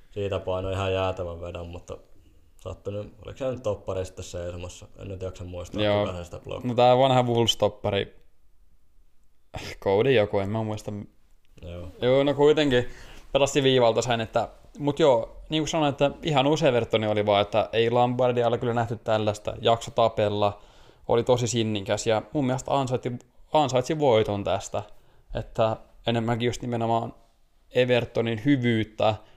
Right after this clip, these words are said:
Speaker 2: toisaalta, että Arsenalin formi vähän ehkä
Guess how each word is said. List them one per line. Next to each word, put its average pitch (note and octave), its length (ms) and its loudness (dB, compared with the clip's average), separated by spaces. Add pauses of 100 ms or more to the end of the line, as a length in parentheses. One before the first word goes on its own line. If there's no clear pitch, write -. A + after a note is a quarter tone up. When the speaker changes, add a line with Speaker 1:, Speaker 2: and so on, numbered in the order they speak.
(140)
Speaker 2:
toisaalta, A2 600 4
että A2 360 -2 (1400)
Arsenalin A#2 500 0
formi A#2+ 400 2
vähän B2+ 260 2
ehkä A#2 180 -2